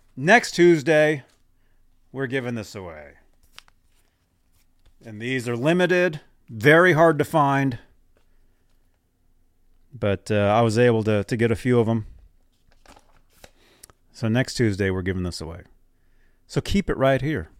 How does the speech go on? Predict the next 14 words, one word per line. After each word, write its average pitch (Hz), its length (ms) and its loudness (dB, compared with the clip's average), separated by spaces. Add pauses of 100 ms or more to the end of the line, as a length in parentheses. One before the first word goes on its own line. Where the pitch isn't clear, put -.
(1000)
Keep 202 260 2
it 139 60 -2
right 131 340 0
here. 156 300 -2
Right? 156 260 4 (240)
Kurt - 300 6
Rocks, 202 560 2
smashed. 175 800 -2
Smash 196 560 0
that 147 240 2
thumbs 101 280 -6
up. 87 220 -14 (1600)
Smash 165 680 -4
it. - 240 -12